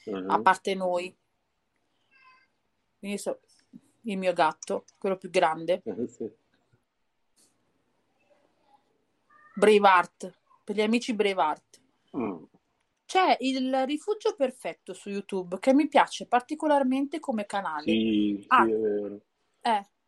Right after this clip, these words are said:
Speaker 1: conosco bene.
Speaker 2: Ah,
Speaker 1: Una volta
Speaker 2: tantissimi
Speaker 1: lo seguivo di più,
Speaker 2: iscritti.
Speaker 1: sì.
Speaker 2: Eh,
Speaker 1: Mm.
Speaker 2: ma poi sai, poi, mm, allora, se non è una cosa che tu fai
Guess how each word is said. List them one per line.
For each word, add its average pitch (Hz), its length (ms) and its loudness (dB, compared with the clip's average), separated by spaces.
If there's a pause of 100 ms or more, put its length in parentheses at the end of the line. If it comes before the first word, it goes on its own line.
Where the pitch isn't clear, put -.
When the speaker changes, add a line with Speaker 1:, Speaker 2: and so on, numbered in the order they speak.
Speaker 1:
conosco - 420 -6
bene. 104 240 2
Speaker 2:
Ah, 104 140 2
Speaker 1:
Una 117 160 2
volta 143 320 4
Speaker 2:
tantissimi 120 160 2
Speaker 1:
lo 117 60 2
seguivo 120 440 -2
di 113 140 -6
più, 117 180 -4
Speaker 2:
iscritti. - 340 -6
Speaker 1:
sì. - 80 -20 (840)
Speaker 2:
Eh, 269 240 6
Speaker 1:
Mm. 254 40 -2
Speaker 2:
ma 247 100 -2
poi 311 200 -4
sai, 226 240 -6
poi, 285 160 -6 (340)
mm, 202 120 -14 (100)
allora, 214 460 -2
se 269 220 2
non 311 180 0
è 285 60 2
una 254 180 -2
cosa 226 300 -2
che 214 140 -10
tu 240 120 -8
fai 208 580 -2